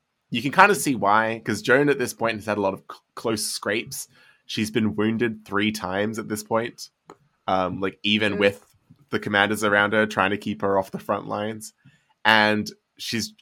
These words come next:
Speaker 1: just got a huge target on her back. She goes charging into battle with this, like, glowing white armor, waving this giant white banner. Um,
Speaker 2: You're getting,
Speaker 1: so, like,
Speaker 2: getting a sword.
Speaker 1: she's very easy to
Speaker 2: She's, like,
Speaker 1: shoot,
Speaker 2: painting a
Speaker 1: basically.
Speaker 2: target on her back.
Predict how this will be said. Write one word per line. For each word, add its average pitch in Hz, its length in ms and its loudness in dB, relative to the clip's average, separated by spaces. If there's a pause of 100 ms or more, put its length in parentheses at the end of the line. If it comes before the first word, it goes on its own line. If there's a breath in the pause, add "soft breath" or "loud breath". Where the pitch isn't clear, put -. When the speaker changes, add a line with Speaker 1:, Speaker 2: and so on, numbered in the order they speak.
Speaker 1:
just - 160 -4
got 156 120 4
a 131 40 0
huge 113 340 -2
target 113 320 6
on 87 120 -2
her 85 80 -4
back. 82 280 -2
She - 220 -10
goes 127 260 4
charging 104 340 4
into 95 160 -6
battle 90 420 0 (220 soft breath)
with 107 160 -4
this, 107 200 -4
like, 98 180 -2
glowing 110 480 2
white 98 320 2
armor, 87 500 -2 (220)
waving 113 460 2
this 107 180 -2
giant 104 440 2
white 90 280 -2
banner. 85 460 -2 (400)
Um, 95 160 2 (160)
Speaker 2:
You're 208 100 -4
getting, 208 400 -4
Speaker 1:
so, 120 160 2
like, 208 140 2
Speaker 2:
getting 214 180 -6
a 208 80 -8
sword. 185 580 -14 (600 soft breath)
Speaker 1:
she's 107 280 -4
very 113 280 8
easy 107 280 2
to 98 120 0
Speaker 2:
She's, 320 160 0
like, 330 100 8
Speaker 1:
shoot, - 100 2
Speaker 2:
painting 339 280 4
a - 20 4
Speaker 1:
basically. - 220 -6
Speaker 2:
target 202 720 2
on 196 160 -6
her 180 160 -4
back. 180 640 -6